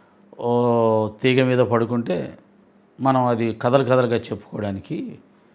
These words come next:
పనికొస్తుందని, తద్వారా వారి మహిమను గుర్తించి వారి భక్తులుగా మారి మనల్ని మనం ఉద్ధరించుకుంటామని.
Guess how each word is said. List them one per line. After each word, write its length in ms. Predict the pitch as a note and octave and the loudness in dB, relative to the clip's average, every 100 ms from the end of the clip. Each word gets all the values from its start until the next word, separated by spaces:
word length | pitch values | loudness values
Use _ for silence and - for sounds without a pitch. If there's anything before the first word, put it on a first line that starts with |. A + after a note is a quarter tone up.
| _ _ - | _ _ -8
పనికొస్తుందని, 800 | A2 G#2 G#2 - F2+ F2+ C#3 G3 - _ _ _ _ _ _ - _ | -8 -8 -10 -12 -14 -14 -14 -16 -18 _ _ _ _ _ _ -20 _
తద్వారా 560 | - G#2 B2 D3+ E3 F3 | -10 0 6 10 12 12
వారి 240 | E3+ E3 | 12 10
మహిమను 380 | D3 D3+ D3+ E3 | 8 4 4 4
గుర్తించి 440 | C#3+ D3 D3+ D3+ F#3+ | 2 0 0 0 2
వారి 200 | F3 D3 | 2 2
భక్తులుగా 520 | B2+ B2+ D3+ D3 C#3+ | 0 2 2 4 4
మారి 260 | D3+ F#3+ | 4 2
మనల్ని 240 | F#3 D#3 D3 | 2 2 2
మనం 200 | C#3 C3 | 0 -2
ఉద్ధరించుకుంటామని. 840 | A2+ B2+ A2+ - G2+ - - | 0 0 0 -6 -12 -12 -16